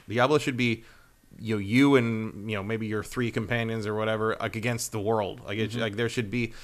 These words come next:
Speaker 1: the idea that there's thousands of people just here, like, whacking demons the whole time. I'm like, it's
Speaker 2: <laughs>
Speaker 1: fucking
Speaker 2: It's a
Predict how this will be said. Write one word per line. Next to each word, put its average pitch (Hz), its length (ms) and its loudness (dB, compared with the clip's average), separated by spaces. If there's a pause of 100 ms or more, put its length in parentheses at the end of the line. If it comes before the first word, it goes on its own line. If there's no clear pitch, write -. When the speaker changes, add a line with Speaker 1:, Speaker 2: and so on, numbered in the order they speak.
(120)
Speaker 1:
the 143 140 6
idea 143 260 6
that 165 120 2
there's 147 180 2
thousands 135 640 4
of 123 160 -4
people 127 280 0
just 123 240 -4
here, 127 300 2
like, 120 140 2
whacking 117 500 2
demons 143 420 0
the 180 100 6
whole 185 140 8
time. 185 240 6
I'm 175 60 6
like, 175 260 8
it's 170 180 4
Speaker 2:
<laughs> - 60 -14
Speaker 1:
fucking 165 280 6
Speaker 2:
It's 123 80 0
a 330 100 4